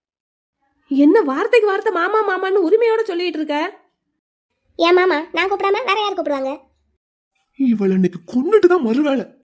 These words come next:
Speaker 2: குட்டி பிள்ளை நில்லு.
Speaker 3: என்ன மைனி, என்னையவே பேசாம இரு, பேசாம இருன்னு சொல்லிட்டு இருக்க?
Speaker 2: அவ பேசுறத பத்தியா? ஏதோ ஒரு முடிவோட தான் இப்படி எல்லாம் பேசிட்டு இருக்கா இங்க வந்து.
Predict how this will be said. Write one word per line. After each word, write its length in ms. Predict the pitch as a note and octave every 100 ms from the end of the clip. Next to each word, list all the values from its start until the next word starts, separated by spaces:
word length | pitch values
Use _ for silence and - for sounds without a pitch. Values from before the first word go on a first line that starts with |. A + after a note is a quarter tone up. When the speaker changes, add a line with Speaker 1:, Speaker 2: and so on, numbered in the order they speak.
| _ _ _ -
Speaker 2:
குட்டி 140 | F4+
பிள்ளை 160 | G4 G4+
நில்லு. 200 | A4 A#4 A4+ _ _ _ _ _ _ _ _ _ _ _
Speaker 3:
என்ன 220 | C#4+ F4 G4+
மைனி, 240 | C#4+ A3 A3 A#3 - E4
என்னையவே 280 | G#4 G4+ F4+
பேசாம 280 | E4 F4 E4
இரு, 120 | E4
பேசாம 260 | D#4 E4 D#4
இருன்னு 200 | D#4 D#4
சொல்லிட்டு 260 | D4+ D#4+ B3+
இருக்க? 180 | G#3+ A#3+ D4+ _ _ _ _ _ _ _ _ _ _ _ _ _ _ _ _
Speaker 2:
அவ 140 | D4 C#4 D#4+
பேசுறத 360 | F#4 F#4+ D#4+
பத்தியா? 260 | D#4 D#4+ E4 G4 _ -
ஏதோ 120 | C#4 F4+ D#4+
ஒரு 80 | D4
முடிவோட 340 | E4 F#4+ E4+
தான் 160 | E4 F4
இப்படி 160 | C#4
எல்லாம் 180 | D#4 E4
பேசிட்டு 280 | D#4+ D#4+ D4+
இருக்கா 180 | C#4+ C4+
இங்க 140 | C4 C4
வந்து. 180 | C#4+